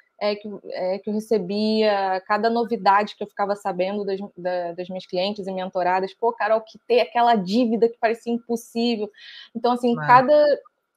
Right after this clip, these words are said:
Speaker 1: é, cada transformação, cada mensagem que eu recebia, é, me, me dava confirmação de que eu tava,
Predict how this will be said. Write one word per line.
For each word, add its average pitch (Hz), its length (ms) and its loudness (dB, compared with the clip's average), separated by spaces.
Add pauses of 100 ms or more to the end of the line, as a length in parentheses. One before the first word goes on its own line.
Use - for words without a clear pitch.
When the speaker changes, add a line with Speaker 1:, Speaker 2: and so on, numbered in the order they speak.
Speaker 1:
é, 220 340 8
cada 262 360 6
transformação, 247 720 0
cada 233 240 0
mensagem 247 680 -2
que 247 60 -2
eu 240 40 2
recebia, 226 760 -2 (480)
é, 202 540 0
me, 226 380 -2 (340)
me 233 180 0
dava 269 260 4
confirmação 262 680 -2
de 262 100 -12
que 277 80 0
eu 254 60 0
tava, 262 680 2